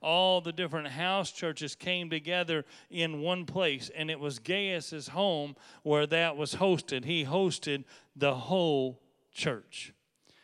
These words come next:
Next, we're introduced to a man by the name of Erastus. Erastus was the chamberlain of the city. Chamberlain means treasurer, and this is an official title. The chamberlain of the city is the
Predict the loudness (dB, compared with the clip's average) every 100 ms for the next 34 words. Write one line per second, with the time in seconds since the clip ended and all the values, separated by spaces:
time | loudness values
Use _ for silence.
0 | _ 0 6 6 6 -2 0 2 2 6
1 | 6 4 0 -2 0 2 2 0 -2 0
2 | 0 0 -2 -2 0 0 0 0 2 2
3 | 0 -2 -2 -4 -6 -4 0 0 0 -4
4 | -6 -6 -2 4 4 4 -2 -12 -20 _
5 | -4 0 2 2 2 2 2 2 0 -2
6 | -2 -2 0 -2 -4 -6 0 2 2 0
7 | 0 -2 -4 -4 -4 -2 -4 -8 -14 -2
8 | 4 4 2 -4 -6 -8 -16 -20 -20 -4
9 | 2 2 0 2 2 2 -4 -2 -4 2
10 | 2 4 0 -2 0 2 2 -2 -8 -2
11 | 0 0 0 0 0 0 -2 -4 -2 -2
12 | -2 -4 -4 0 0